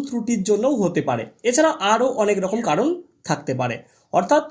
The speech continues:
কোনো ধ্বনি সেখান থেকে বিলুপ্ত হয়ে যাবে, এটাই হচ্ছে ধ্বনি লোপ।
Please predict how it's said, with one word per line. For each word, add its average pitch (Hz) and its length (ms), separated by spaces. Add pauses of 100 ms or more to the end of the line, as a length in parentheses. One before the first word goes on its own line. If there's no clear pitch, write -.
(360)
কোনো 196 220
ধ্বনি 196 340
সেখান 170 360
থেকে 190 220
বিলুপ্ত 165 460
হয়ে 120 300
যাবে, 117 180 (720)
এটাই 214 220
হচ্ছে 254 240 (500)
ধ্বনি 139 360
লোপ। 123 200